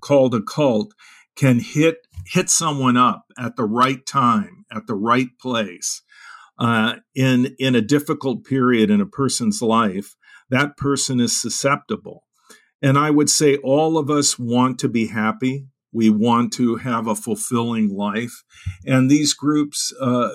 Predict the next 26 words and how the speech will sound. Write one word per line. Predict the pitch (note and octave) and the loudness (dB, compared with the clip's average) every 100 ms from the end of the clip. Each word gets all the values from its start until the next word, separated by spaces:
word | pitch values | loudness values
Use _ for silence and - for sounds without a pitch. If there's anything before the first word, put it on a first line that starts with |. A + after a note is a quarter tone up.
| - - | -10 -6
they | A#2+ D3 | 0 2
will | D3 C3+ | 2 -2
tell | - D3 D#3+ | 0 0 2
you | C#3+ | 2
they | A#2+ B2+ | 2 2
have | B2+ A2 | 0 0
all | A2+ A2 | 0 0
the | A2+ G#2+ | 0 0
answers | G#2 G#2 - A2+ C3+ - - _ _ _ | 0 -2 -4 -6 -8 -12 -18 _ _ _
and | B2 | 2
that | B2 A#2 | 2 2
they | C#3+ | 0
can | B2+ C3 | 0 -6
fulfill | - B2 - D3+ D#3 | -4 -6 -2 0 2
your | C3 A2 | 2 2
need | A2 G#2 G#2 | 4 4 2
for | - A2+ | -2 -6
happiness | A#2 G#2 G2+ G#2+ F#2+ F#2+ A2+ - - _ - _ _ | -6 -6 -8 -10 -12 -12 -10 -10 -12 _ -20 _ _
and | C3+ C3 A#2 | 2 2 4
give | D3 C#3 | 2 2
you | C3+ B2 | 2 2
a | |
sense | - C3+ B2 - | 2 0 0 -2
of | A2+ - | -4 -4
community, | A#2+ A2+ A#2+ A#2 B2 B2 C3 - | -2 0 2 0 0 0 0 -2
inclusiveness. | A2+ G#2 - A#2+ A#2 - G#2 A2 A2+ - | -6 -6 0 2 2 -2 -2 -2 -2 -4